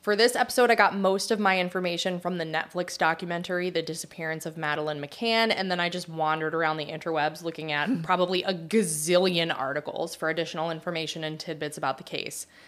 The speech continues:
Speaker 1: I also wanna start off by saying this case has been talked about so much
Speaker 2: Mm.
Speaker 1: by so many people and so many media sources.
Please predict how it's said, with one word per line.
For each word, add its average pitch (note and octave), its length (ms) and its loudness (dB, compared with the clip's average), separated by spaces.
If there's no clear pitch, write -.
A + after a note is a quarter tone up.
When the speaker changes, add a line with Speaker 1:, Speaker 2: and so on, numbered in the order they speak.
Speaker 1:
I G#3+ 120 4
also B3+ 360 8
wanna D#4+ 160 6
start G#3 240 8
off F#3+ 180 6
by F#3 120 6
saying F3 480 0
this G#3 220 4
case C4 280 0
has C#4+ 140 2
been A#3+ 160 2
talked E3 340 -2
about D3+ 400 -2
so - 560 4
much D3+ 440 4
Speaker 2:
Mm. - 20 -2
Speaker 1:
by D#3+ 160 4
so - 420 2
many B3 220 2
people G#3 420 2
and E3+ 220 -4
so F#3 400 0
many G#3+ 260 2
media F3+ 340 0
sources. A#3 580 -2